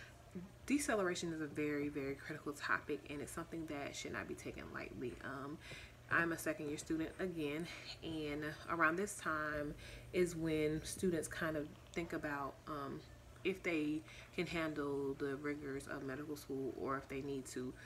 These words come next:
possibly, um, take longer or extend their time out. And also, when you're in first year, this is the time when you're looking at your habits and your patterns and how you study and things like that. And it's something that you may want to consider, um, in the summertime before you reach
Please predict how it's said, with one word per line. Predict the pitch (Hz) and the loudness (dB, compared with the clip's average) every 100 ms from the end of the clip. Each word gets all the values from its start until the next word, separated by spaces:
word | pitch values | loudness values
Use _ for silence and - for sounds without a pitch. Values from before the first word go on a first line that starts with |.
| - - - | -14 -2 2
possibly, | 131 - 135 135 123 - | 2 2 -2 0 0 -2
um, | 127 117 143 - - - | -2 -2 -4 -10 -16 -12
take | - 185 | -2 -2
longer | 147 131 131 123 - - - | 0 -2 0 0 -2 -2 -4
or | - - - - | -4 -6 -10 -4
extend | 165 - 165 143 | -2 4 4 4
their | 135 | 2
time | 127 117 - | 4 4 6
out. | 87 - - - | 4 0 -6 -6
And | 208 | 0
also, | 247 262 - 180 185 180 | 4 4 4 2 4 2
when | 170 165 | 2 0
you're | 156 | 0
in | 156 | -2
first | - 320 - | 4 4 6
year, | 190 175 - - - - | 4 4 2 -8 -10 -8
this | 165 185 | 2 2
is | - | 2
the | 180 | 0
time | 170 - 180 175 | 0 2 2 2
when | 170 170 | 2 2
you're | 170 | 4
looking | 165 170 175 | 4 2 0
at | 156 156 | 0 0
your | 151 | -2
habits | 151 - 175 175 214 - - | -2 -2 -2 -2 -4 -4 -6
and | 156 | -2
your | 151 | -2
patterns | - 147 147 147 151 - 143 | -2 -2 0 -2 -4 -8 -6
and | 143 147 | -6 -2
how | - 139 | 2 2
you | 147 | 2
study | 156 - 143 143 147 | 0 -2 -2 -2 -4
and | - | -6
things | 85 - | -8 -4
like | 82 - | -4 -4
that. | - 85 71 - - - | -4 -2 -4 -8 -14 -4
And | 165 | -2
it's | 165 | 0
something | 165 151 | 0 0
that | 143 - | 0 0
you | 151 | -2
may | 139 | 0
want | 139 135 | 0 0
to | |
consider, | 143 139 135 - - - | -2 6 10 10 8 0
um, | 127 123 147 | -2 -2 -4
in | |
the | 175 | -6
summertime | - 123 113 - 127 127 | -2 0 0 0 0 0
before | - - 135 | -2 -4 -2
you | 127 131 | -2 -4
reach | 139 - | -4 -4